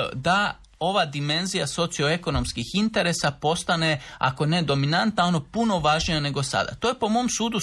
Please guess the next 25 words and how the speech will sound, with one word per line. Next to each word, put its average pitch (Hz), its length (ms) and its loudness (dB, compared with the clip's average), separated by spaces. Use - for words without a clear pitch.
svakako 202 500 0
broj 185 480 2
jedan, 196 360 2
e, - 40 -20
po-, 151 240 -2
strateški 170 640 -2
politički 147 500 -4
interes, 143 460 -2
e, - 40 -16
sindikata. 135 600 0
Da 147 120 0
vi 226 180 2
znate 190 720 2
na 151 140 0
političkoj 175 600 -2
sceni 202 380 0
onda 196 300 2
tko 208 220 0
je 165 140 0
tko, - 320 0
jer 127 160 -2
vi 214 120 -2
sada 226 300 0
ne 214 240 4
znate. - 440 -6